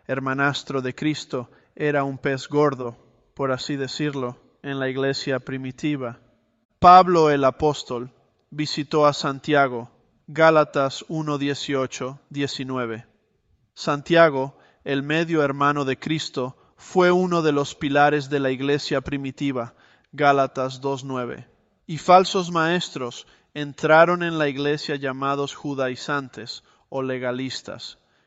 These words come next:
Y cuando entraron en la iglesia, trataron de decir que eran de Santiago,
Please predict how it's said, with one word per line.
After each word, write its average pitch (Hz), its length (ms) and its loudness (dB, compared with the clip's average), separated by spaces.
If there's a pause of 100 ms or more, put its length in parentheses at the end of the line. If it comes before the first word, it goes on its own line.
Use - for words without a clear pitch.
(220)
Y 156 140 -8
cuando 147 300 -4
entraron 170 520 2
en 160 120 -4
la 151 100 -2
iglesia, 147 640 -4 (420)
trataron 165 640 0
de 156 140 0
decir 160 600 -4
que 151 260 0
eran 151 480 -2
de 147 220 -4
Santiago, 135 760 -2